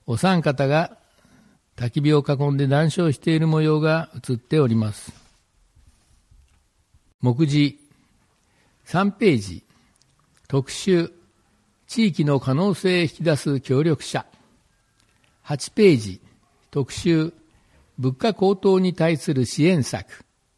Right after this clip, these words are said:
十二ページ、特集、キラリ、ボリューム六十四。十六ページ、情報ワイド。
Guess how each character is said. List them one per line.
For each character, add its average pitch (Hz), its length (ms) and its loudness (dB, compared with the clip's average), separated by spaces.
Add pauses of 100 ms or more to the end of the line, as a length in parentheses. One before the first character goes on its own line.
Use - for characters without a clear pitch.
(1040)
十 151 300 2
二 214 120 2
ペ 175 240 4
ー 110 80 0
ジ、 98 240 -14 (320)
特 147 240 -6
集、 160 440 -2 (480)
キ 240 120 -6
ラ 180 160 2
リ、 104 220 -8 (580)
ボ 135 160 -2
リ 170 140 2
ュ 185 60 2
ー - 20 2
ム 165 120 2
六 143 260 2
十 165 220 2
四。 151 320 0 (1400)
十 180 300 2
六 208 260 0
ペ 170 200 2
ー 120 80 0
ジ、 104 260 -16 (540)
情 180 280 2
報 190 280 2
ワ 185 100 2
イ 135 100 -2
ド。 95 160 -10